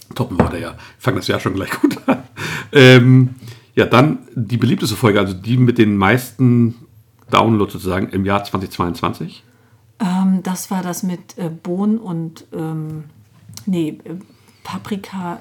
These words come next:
Speaker 2: Wir hatten so eine
Speaker 1: Nee.
Speaker 2: Gemüsefolge.
Speaker 1: Nee, das
Speaker 2: Plane, plane, Beete bauen.
Speaker 1: Nee, Butter bei die Beete, die ungeschminkte Wahrheit über die Selbstversorgung vom neunzehnten sechsten zweiundzwanzig war die
Speaker 2: Unser
Speaker 1: beliebteste Folge. Genau,
Speaker 2: Wow.
Speaker 1: zweiundzwanzig. Die beliebteste Folge insgesamt war tatsächlich unsere Folge eins. Also nach unserer Vorstellung,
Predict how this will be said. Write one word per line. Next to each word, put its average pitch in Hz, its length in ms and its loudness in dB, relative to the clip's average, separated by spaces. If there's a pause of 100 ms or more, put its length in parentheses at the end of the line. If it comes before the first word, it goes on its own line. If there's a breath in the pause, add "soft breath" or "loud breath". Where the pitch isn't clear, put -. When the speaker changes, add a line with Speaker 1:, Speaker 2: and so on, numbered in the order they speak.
Speaker 2:
Wir 175 140 -10
hatten 202 140 -6
so 190 100 -6
eine 180 140 -4
Speaker 1:
Nee. 190 140 2
Speaker 2:
Gemüsefolge. 165 640 -4 (180)
Speaker 1:
Nee, 113 320 2
das 120 140 2
Speaker 2:
Plane, 269 240 4
plane, 208 260 2
Beete 196 280 -2
bauen. 135 320 -8 (460 soft breath)
Speaker 1:
Nee, 113 200 6
Butter 143 280 0
bei 104 100 0
die 90 100 -2
Beete, 80 300 -2
die - 180 -6
ungeschminkte 101 500 -2
Wahrheit 90 240 -6
über 90 100 -8
die 87 60 -6
Selbstversorgung 92 540 -8
vom 85 120 -8
neunzehnten 85 320 -8
sechsten - 380 -14
zweiundzwanzig - 640 -20
war 78 220 -18 (520 loud breath)
die - 40 -6
Speaker 2:
Unser 226 140 0
Speaker 1:
beliebteste 143 280 -4
Folge. 139 360 -8 (100)
Genau, - 200 -4
Speaker 2:
Wow. 196 120 -6
Speaker 1:
zweiundzwanzig. 113 500 -6
Die 107 220 0 (440 loud breath)
beliebteste 127 280 0
Folge 123 180 4
insgesamt 156 640 0
war 117 80 0
tatsächlich 120 400 -2
unsere 101 200 -4
Folge 98 300 -6
eins. - 320 -10 (520 soft breath)
Also 95 180 -4
nach 123 180 2
unserer 113 160 0
Vorstellung, 139 540 0